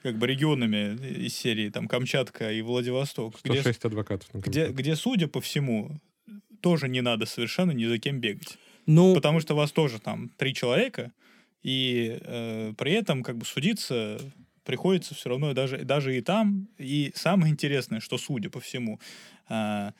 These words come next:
Speaker 1: конечно, в этих регионах адвокат прежде всего занимается уголовными делами, опять
Speaker 3: Мгм.
Speaker 1: же, судя по наблюдениям, судя по наблюдениям.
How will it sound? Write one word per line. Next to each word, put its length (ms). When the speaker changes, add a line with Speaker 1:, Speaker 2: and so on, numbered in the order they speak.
Speaker 1:
конечно, 500
в 40
этих 240
регионах 500
адвокат 400
прежде 360
всего 200
занимается 440
уголовными 420
делами, 380
опять 240
Speaker 3:
Мгм. 80
Speaker 1:
же, 180
судя 320
по 100
наблюдениям, 640
судя 260
по 100
наблюдениям. 460